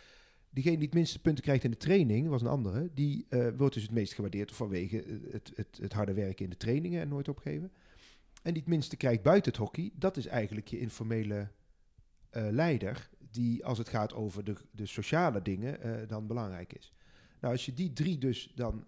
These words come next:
hebt en aanspreekt en, en zorgt dat die in ieder geval niet negatief erover praten,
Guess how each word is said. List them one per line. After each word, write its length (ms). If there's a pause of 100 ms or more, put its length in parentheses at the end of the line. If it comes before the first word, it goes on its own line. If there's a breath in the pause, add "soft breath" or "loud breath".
hebt 380
en 160
aanspreekt 760 (260)
en, 240
en 320
zorgt 400
dat 140
die 120
in 80
ieder 160
geval 280
niet 420
negatief 540
erover 320
praten, 480